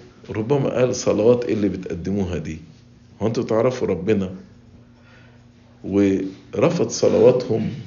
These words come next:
وفضل إنه ينام بدل ما هو يصلي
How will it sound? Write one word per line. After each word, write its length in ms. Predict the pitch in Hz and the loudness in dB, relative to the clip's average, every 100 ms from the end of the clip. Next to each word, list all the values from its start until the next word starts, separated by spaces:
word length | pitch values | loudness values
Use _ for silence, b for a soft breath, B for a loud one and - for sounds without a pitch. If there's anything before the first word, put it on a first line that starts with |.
| - | -8
وفضل 560 | 98 87 - - 98 98 | -4 0 2 2 0 0
إنه 240 | 95 92 | 0 0
ينام 440 | 92 113 117 113 98 - - B B B B - | 2 2 2 0 -6 -12 -20 B B B B -4
بدل 380 | - 117 120 95 | 4 6 6 2
ما 120 | 90 | 0
هو 220 | 87 107 92 | 0 0 0
يصلي 540 | 87 123 123 120 | 0 2 2 0